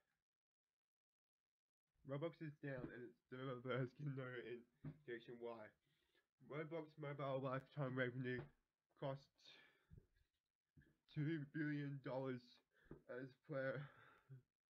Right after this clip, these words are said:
seventy rises in two thousand twenty. We need parents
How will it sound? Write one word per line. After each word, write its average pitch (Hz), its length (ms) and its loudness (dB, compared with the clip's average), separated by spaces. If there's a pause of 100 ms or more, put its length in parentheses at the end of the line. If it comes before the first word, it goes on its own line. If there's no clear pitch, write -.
(1200)
seventy 135 200 -2
rises 123 520 -4
in 123 80 -6
two 131 160 -8
thousand 127 160 -4 (100)
twenty. 113 220 -6 (4000)
We 143 160 0
need 156 160 0
parents 147 320 0